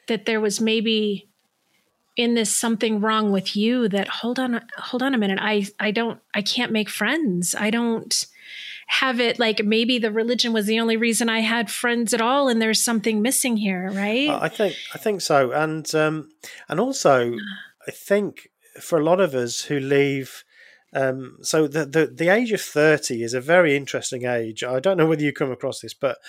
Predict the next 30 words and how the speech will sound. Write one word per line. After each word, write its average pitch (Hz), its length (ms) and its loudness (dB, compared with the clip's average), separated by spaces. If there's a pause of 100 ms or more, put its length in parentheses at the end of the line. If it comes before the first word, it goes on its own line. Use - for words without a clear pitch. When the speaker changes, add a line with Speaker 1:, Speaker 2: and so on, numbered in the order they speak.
(360)
Speaker 2:
the 139 180 0
age 196 200 4
of 170 80 -2
thirty 170 460 6
seems 147 340 -2
to 143 120 -8
be, 143 400 4
uh, 156 180 4
either 190 320 4
you 180 180 2
leave 202 420 0 (240)
kind 156 220 0
of 147 220 -2 (340)
in 139 80 -8
your 139 100 2
teenage 131 580 0
years 120 300 -4
when 123 240 -6 (340)
people 127 220 -6
tend 139 240 0
to 135 100 -6
be 123 140 -2
a 120 60 -2
bit 123 180 -4
rebellious. 120 800 -8 (320)
Yeah, 165 200 -2
so 160 200 0
a 165 60 2
lot 196 160 2
of, 175 200 -2